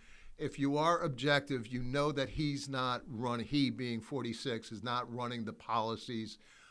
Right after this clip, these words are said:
Um, he's just not capable, and especially at the speed that they're going.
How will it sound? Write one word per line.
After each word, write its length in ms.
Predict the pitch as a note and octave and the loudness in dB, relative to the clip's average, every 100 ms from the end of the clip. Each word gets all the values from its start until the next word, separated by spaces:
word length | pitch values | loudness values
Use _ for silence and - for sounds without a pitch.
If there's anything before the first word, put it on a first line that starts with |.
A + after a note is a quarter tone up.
| - - | -18 -6
Um, 300 | A2+ G#2+ A2 | -4 -2 -4
he's 160 | A2+ A2 | -6 -4
just 240 | C#3+ - | -4 -2
not 340 | A#2+ B2 B2 - | 0 0 0 -2
capable, 680 | C3 A2 A2 A#2 A#2 A2+ - - - - - _ _ - | -4 -2 -2 -2 -2 -4 -8 -20 -20 -20 -20 _ _ -12
and 240 | C3 A#2+ A2+ | -6 -6 -6
especially 580 | C3 A#2 - C#3+ D3+ C3+ | -6 -6 -2 -2 -2 -4
at 100 | A#2+ | -4
the 80 | B2 | -6
speed 520 | - - C#3 B2 A#2 | -8 -6 -2 0 -2
that 180 | A2+ G#2+ | -4 -4
they're 160 | A2+ G#2+ | -4 -4
going. 460 | A#2+ G#2+ G#2 F#2 | -4 -4 -4 -8